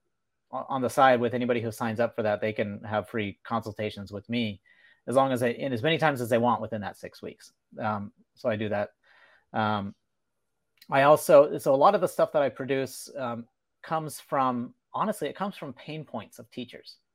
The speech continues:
or questions that they have. So any type of, um, a blo-, uh, blog post or article that I post is usually coming from a real life situation that's happened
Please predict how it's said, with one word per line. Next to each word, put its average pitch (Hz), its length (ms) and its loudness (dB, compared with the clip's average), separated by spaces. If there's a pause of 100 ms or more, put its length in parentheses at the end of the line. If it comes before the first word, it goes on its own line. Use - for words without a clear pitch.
(260)
or 120 80 -6
questions 135 460 -2
that 107 160 -4
they 104 80 -4
have. 101 420 -10
So 120 320 -2 (440)
any 175 160 -2
type 175 260 0
of, 135 240 4
um, 120 480 0 (840)
a 123 140 -6
blo-, 123 200 2
uh, 123 500 2
blog 120 580 0
post 131 200 0
or 120 60 -2
article 127 300 -2
that 120 120 0
I 110 60 -2
post 143 360 -4
is 104 320 -14
usually 180 440 -6
coming 160 360 -10
from 117 440 -4 (500)
a 120 100 -6
real 139 220 6
life 127 220 6
situation 113 640 -4
that's 98 180 -16
happened 104 360 -14